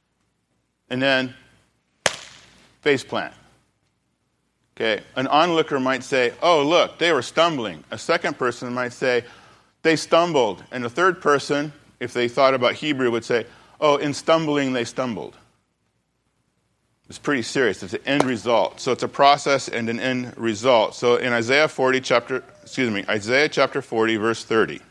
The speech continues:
this is what I'm gonna look at. "He gives strength to the weary, and to the one who lacks might, he increases power.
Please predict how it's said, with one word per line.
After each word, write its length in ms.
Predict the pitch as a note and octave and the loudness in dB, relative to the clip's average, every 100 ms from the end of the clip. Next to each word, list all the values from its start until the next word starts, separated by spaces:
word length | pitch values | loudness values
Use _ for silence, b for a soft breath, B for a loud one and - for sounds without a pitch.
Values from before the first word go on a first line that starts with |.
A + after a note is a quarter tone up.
| _ _ _ _ B B B | _ _ _ _ B B B
this 160 | A#2 | -8
is 80 | B2 | -2
what 180 | A#2 A2+ | 2 2
I'm 80 | A2 | 2
gonna 260 | G#2 F#2+ F#2 | 0 -4 -6
look 240 | A2+ G#2+ F2 | -6 -4 -4
at. 200 | D2 - _ _ - _ _ _ _ - B B B B B _ _ _ _ _ _ _ _ _ _ B B B B | -6 -10 _ _ -20 _ _ _ _ -20 B B B B B _ _ _ _ _ _ _ _ _ _ B B B B
"He 120 | C#3+ | -2
gives 260 | C3+ D3+ C3 | 4 4 4
strength 340 | - D3+ E3 - | 0 0 0 0
to 120 | E3+ | 2
the 120 | E3 | 4
weary, 440 | B2+ B2 B2 C3 | 4 6 4 2
and 120 | B2 A#2 | -2 -4
to 80 | C3 | -2
the 100 | B2 | 0
one 260 | C3 C#3+ | 2 0
who 140 | C#3 B2+ | 0 2
lacks 320 | B2+ C3 - | 4 2 -4
might, 280 | A2+ A2 G#2 | 0 0 -2
he 160 | G#2 | -6
increases 560 | A#2+ C3+ B2 A#2+ A2+ G#2 | -4 -4 -4 -4 -6 -8
power. 480 | - G#2 F#2+ F#2 | 0 2 4 0